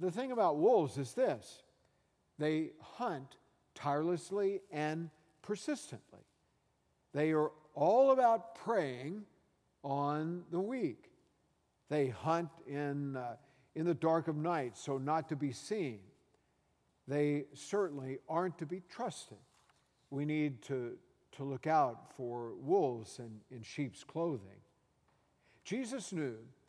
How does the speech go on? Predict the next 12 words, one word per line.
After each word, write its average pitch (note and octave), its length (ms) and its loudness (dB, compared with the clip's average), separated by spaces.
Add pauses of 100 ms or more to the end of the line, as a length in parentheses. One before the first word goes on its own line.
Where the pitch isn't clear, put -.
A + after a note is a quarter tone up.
(460)
that D3 160 -2
there E3+ 160 2
would D#3+ 140 2
be D#3+ 160 6
all G3 260 4
sorts F#3+ 460 2
of C#3 160 -6
people B2 580 -8 (480)
who E3+ 160 8
would E3 240 2
try D#3+ 400 0
to, C#3+ 120 -2